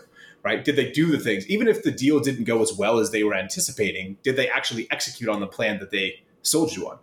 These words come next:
right? Two, three years ago, right? If you can see them consistently do that, that's where, that's where you can really start to be confident that they're gonna be a worthwhile operator to work in. And there's no, it's an investment. There's always risk, right? But that pattern is one that I've seen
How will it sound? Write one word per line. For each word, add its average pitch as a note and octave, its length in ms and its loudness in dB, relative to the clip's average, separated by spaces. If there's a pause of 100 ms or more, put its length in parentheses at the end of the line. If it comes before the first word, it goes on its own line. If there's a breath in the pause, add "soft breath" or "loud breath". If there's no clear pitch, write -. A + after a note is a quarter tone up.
(100)
right? G2 200 -4 (200)
Two, B2 180 0
three A2 160 -4
years A#2 200 0
ago, - 160 -10 (420 loud breath)
right? B2 140 2
If A2+ 100 0
you D#3+ 80 2
can D#3+ 140 4
see E3 120 4
them D#3 140 6
consistently A#2 480 0
do E3+ 200 2
that, F2+ 260 -2 (400 loud breath)
that's B2+ 480 -2
where, F#2 600 0 (360)
that's C3 180 0
where C3 100 4
you A#2 100 0
can G2+ 180 -2
really G2+ 260 2
start - 300 0
to - 80 -2
be G2+ 100 -4
confident G2+ 400 -4
that G#2 120 -4
they're F#2+ 180 0
gonna G2 100 -4
be G2 140 -4
a F#2 80 -6
worthwhile F#2 400 -4
operator - 420 -6
to - 160 -8
work F2+ 240 -4
in. - 140 -8
And F#3 200 2
there's F3 200 2
no, D3+ 480 6
it's - 140 0
an A#2+ 80 2
investment. F#2 340 -2
There's A#2+ 100 2
always G#2 260 0
risk, - 300 -4
right? G#2 260 -2 (240 loud breath)
But B2+ 140 2
that F#3+ 220 0
pattern C#3 340 2
is A2 140 -2
one A2+ 140 2
that G2 100 -2
I've G#2 180 0
seen G#2 500 0